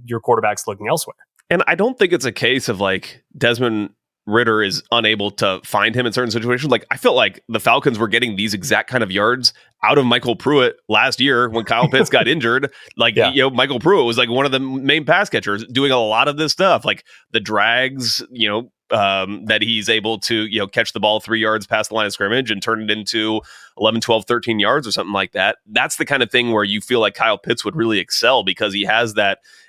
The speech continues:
Speaker 2: explosive athleticism, especially when he's matched up against some of these linebackers like he would be if he's, you know, running routes in those areas. And so all that to say,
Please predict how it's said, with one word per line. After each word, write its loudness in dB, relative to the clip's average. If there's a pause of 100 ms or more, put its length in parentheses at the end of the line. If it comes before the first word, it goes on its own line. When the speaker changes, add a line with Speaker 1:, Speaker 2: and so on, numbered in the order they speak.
Speaker 2:
explosive 0
athleticism, -2
especially -2
when -4
he's -4
matched 0
up 2
against -4
some -6
of -6
these -4
linebackers 0
like -4
he -8
would 2
be 2
if -4
he's, -4 (300)
you 0
know, 2
running 2
routes 2
in -6
those -2
areas. 2
And -8
so 2 (580)
all 6
that 2
to -6
say, 4